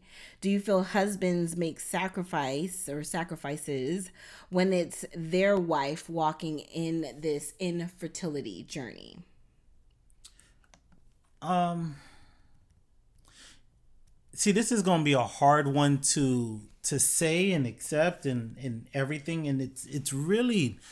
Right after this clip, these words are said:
Speaker 2: not in a way to, um,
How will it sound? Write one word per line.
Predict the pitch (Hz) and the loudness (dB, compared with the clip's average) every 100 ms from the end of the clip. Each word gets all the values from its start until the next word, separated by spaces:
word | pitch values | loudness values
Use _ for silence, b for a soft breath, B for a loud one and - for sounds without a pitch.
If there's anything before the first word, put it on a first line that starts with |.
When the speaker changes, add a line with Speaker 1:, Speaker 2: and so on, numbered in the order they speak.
| B B | B B
Speaker 2:
not | 113 123 127 135 147 151 151 | -4 0 2 4 2 0 -2
in | 151 135 123 139 | 0 0 -2 -6
a | 127 123 | -4 -4
way | 117 110 131 135 135 135 131 - | -6 -4 -2 0 0 0 -4 -4
to, | - 123 120 113 110 113 - - _ _ _ _ - - | -2 -2 -2 -6 -12 -18 -20 -20 _ _ _ _ -14 -8
um, | 120 113 117 - - | -8 -8 -16 -18 -20